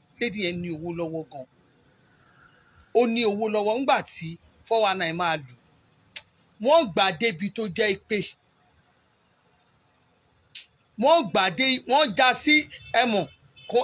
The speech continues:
ẹni tó ń lo, ẹni tó ń lo mọ́tò fifteen, eighteen million.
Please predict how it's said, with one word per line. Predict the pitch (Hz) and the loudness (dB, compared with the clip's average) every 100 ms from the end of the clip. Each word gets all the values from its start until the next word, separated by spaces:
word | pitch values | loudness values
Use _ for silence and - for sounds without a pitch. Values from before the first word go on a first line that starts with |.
| - | 2
ẹni | 254 277 - | 2 2 2
tó | 311 | 2
ń | 262 | 4
lo, | 285 - _ _ _ _ - | 0 -2 _ _ _ _ 0
ẹni | 262 302 - | 2 2 4
tó | 339 | 4
ń | 294 | 4
lo | 285 | 4
mọ́tò | 311 311 302 247 220 214 208 196 _ | 4 4 6 6 8 6 4 0 _
fifteen, | - - 247 - 285 247 | -16 -4 -4 -2 0 2
eighteen | 226 240 254 | 2 2 0
million. | 220 202 185 139 | 0 0 -2 -4